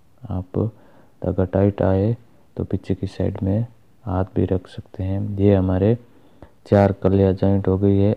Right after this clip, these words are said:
अब हम बीच से cut कर देंगे, इस प्रकार से हमें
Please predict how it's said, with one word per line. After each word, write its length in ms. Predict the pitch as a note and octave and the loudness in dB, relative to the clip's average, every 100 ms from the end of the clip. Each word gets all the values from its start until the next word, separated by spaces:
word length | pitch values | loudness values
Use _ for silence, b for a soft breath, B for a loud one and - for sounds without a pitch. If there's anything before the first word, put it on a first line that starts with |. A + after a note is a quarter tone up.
| - | -2
अब 180 | G2+ G2 | -2 -2
हम 180 | F#2+ | -2
बीच 180 | F#2+ G2 | -2 -2
से 280 | - G#2+ B2 A#2+ b b b _ | -2 0 0 -2 b b b _
cut 160 | F#2+ - | -6 -2
कर 180 | - F#2+ | -2 0
देंगे, 460 | G2 G2 G2+ A#2 A#2+ _ _ | 0 -2 0 -2 -4 _ _
इस 100 | G2+ | -18
प्रकार 440 | - - - F#2+ F#2+ | -10 -10 -6 -6 -6
से 180 | - F#2+ | -6 -6
हमें 300 | F#2 F#2+ | -4 -4